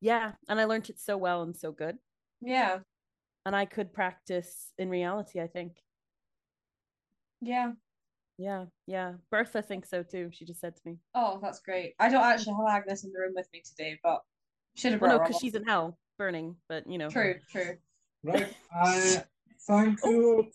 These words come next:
Speaker 3: for
Speaker 1: okay.
Speaker 3: your submission.
Speaker 1: Enemies again.
Speaker 3: I have <laughs> considered both of your arguments, um, as well put forward as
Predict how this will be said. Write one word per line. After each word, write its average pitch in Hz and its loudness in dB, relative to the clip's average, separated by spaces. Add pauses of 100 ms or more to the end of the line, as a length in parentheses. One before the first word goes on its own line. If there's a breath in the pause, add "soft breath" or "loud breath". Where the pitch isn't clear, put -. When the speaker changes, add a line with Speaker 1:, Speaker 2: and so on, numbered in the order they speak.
Speaker 3:
for 208 2
Speaker 1:
okay. 196 2
Speaker 3:
your 196 -4
submission. 220 -6
Speaker 1:
Enemies 285 0
again. 262 -2 (480)
Speaker 3:
I 175 2
have 180 2
<laughs> - -8 (520)
considered 202 0 (800)
both 185 0 (220)
of 165 -4
your 160 2
arguments, - 0 (380)
um, 131 4 (600)
as 143 2
well 151 0
put - -6
forward 156 4 (120)
as 165 -2